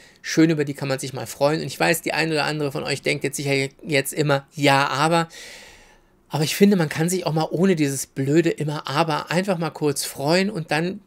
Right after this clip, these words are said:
trotzdem natürlich auch sagen, es ist aber immer noch vieles im Argen, es ist vieles noch nicht perfekt, das stimmt. Es gibt immer viel zu tun, aber man darf zwischendurch auch mal sich freuen über die Dinge, die gut sind und die funktionieren, finde ich.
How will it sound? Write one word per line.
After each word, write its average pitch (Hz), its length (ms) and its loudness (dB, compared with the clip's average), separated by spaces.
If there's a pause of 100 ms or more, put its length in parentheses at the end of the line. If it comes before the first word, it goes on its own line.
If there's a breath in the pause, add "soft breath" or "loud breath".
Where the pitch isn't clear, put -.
(200)
trotzdem 208 400 -4
natürlich 202 420 -6
auch 180 220 -2 (220)
sagen, 165 500 2
es - 140 -10
ist 170 120 -4
aber 160 180 0
immer 180 260 0
noch 180 180 -2
vieles 185 400 -2
im 143 140 -8
Argen, 151 320 -2
es 143 100 -10
ist 143 120 -10
vieles 185 300 -4
noch 165 60 -8
nicht 151 160 -10
perfekt, - 460 -4
das 127 160 -6
stimmt. 156 400 -2 (580 loud breath)
Es - 160 -6
gibt 165 160 0
immer 165 220 2
viel 160 200 -2
zu - 120 -6
tun, 156 380 -4 (800 loud breath)
aber 147 240 2
man 135 140 -2
darf 127 160 -6
zwischendurch 139 360 -8
auch 135 60 -6
mal 131 120 -6
sich 131 140 -6
freuen 123 280 -10
über 135 120 -8
die 139 100 -6
Dinge, 139 300 -4
die 147 180 -10
gut 139 260 -6
sind 139 260 -6
und - 140 -12
die 139 80 -8
funktionieren, 135 600 -8
finde 123 300 -14
ich. - 260 -18